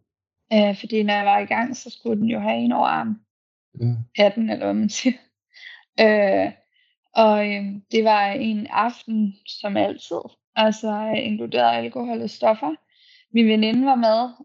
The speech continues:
Speaker 1: Øhm, jeg havde inden da været til psykolog og faktisk omtalt, at jeg fik det dårligt, når jeg havde været ude at drikke. Men hun har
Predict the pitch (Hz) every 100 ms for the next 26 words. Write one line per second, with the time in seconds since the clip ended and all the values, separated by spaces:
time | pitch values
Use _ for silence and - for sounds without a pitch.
0 | - 214 208 202 214 208 208 196 202 214
1 | 240 240 208 208 208 196 220 - 214 214
2 | 240 247 - 202 202 - _ _ - 220
3 | 220 254 - 196 247 254 247 202 180 _
4 | _ _ _ _ - 196 196 190 202 _
5 | _ _ _ _ - 226 220 226 196 190
6 | 208 214 196 196 202 - - - - -
7 | _ _ _ _ _ _ _ - 208 214
8 | 202 -